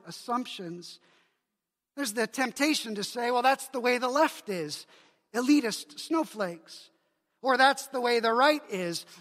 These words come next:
racist bigots," because that's where you're different. You don't say, "That's the way human beings are." You say, "That's the way the left is," or, "That's the way the right is." Contempt.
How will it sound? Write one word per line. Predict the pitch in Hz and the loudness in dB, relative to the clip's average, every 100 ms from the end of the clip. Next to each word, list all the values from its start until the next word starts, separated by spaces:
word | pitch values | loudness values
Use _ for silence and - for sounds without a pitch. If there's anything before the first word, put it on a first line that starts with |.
| - | 2
racist | 247 285 - 233 - 190 | 2 2 -2 -10 -14 -4
bigots," | 302 285 202 175 | -2 -2 -4 -6
because | - - 269 - - | -10 -6 -6 -6 -6
that's | 254 262 - 220 | -4 -4 -6 -4
where | 247 | -2
you're | 240 233 | -2 -4
different. | 285 - 180 151 _ _ _ _ _ _ _ _ _ _ _ | -4 -6 -8 -14 _ _ _ _ _ _ _ _ _ _ _
You | 196 | -12
don't | 190 | -10
say, | 240 208 | -4 -2
"That's | 202 202 - | -2 -4 -8
the | 214 | -6
way | 214 202 | -4 -4
human | 214 233 202 | -6 -4 -2
beings | 220 285 220 190 | 0 0 -2 -4
are." | 175 226 | -4 -4
You | |
say, | 185 208 | -6 -4
"That's | 208 214 - | 0 0 -2
the | 220 | -4
way | 220 | -2
the | 226 | 0
left | 302 302 - 202 | 2 2 0 -8
is," | 170 165 | -6 -2
or, | 202 | 0
"That's | 214 214 - | 0 -2 -8
the | 202 | -6
way | 196 | -4
the | 190 208 | -4 -4
right | 254 262 233 _ | -4 -6 -8 _
is." | 160 143 147 185 - - _ _ _ _ _ _ _ _ _ _ _ _ _ _ _ _ | -18 -18 -20 -20 -20 -20 _ _ _ _ _ _ _ _ _ _ _ _ _ _ _ _
Contempt. | 160 165 240 202 160 | -16 -12 -10 -10 -12